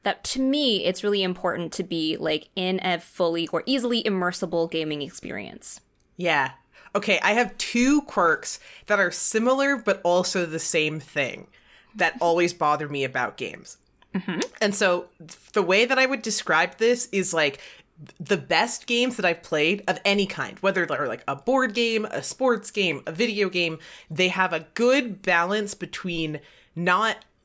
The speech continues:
Speaker 2: under-explaining the instructions so that, like, you know, you don't get thrown in and you're like, "I have no idea what I'm supposed to do here, and I have to, you know, I have to research a master's degree to understand how to have fun in this game."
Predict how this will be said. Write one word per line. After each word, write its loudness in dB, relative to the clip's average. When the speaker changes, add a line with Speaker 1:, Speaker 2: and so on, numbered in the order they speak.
Speaker 2:
under-explaining 0
the -2
instructions -2
so 0
that, 2
like, 0
you -2
know, 0
you -2
don't 0
get -2
thrown 2
in 4
and -2
you're -2
like, -2
"I 4
have 0
no 2
idea 0
what 0
I'm -6
supposed -4
to -12
do -8
here, -6
and 2
I 4
have 0
to, -10
you -4
know, -4
I 0
have 0
to -6
research 2
a -2
master's 0
degree -4
to 0
understand -4
how 0
to 0
have -2
fun -6
in -12
this -10
game." -8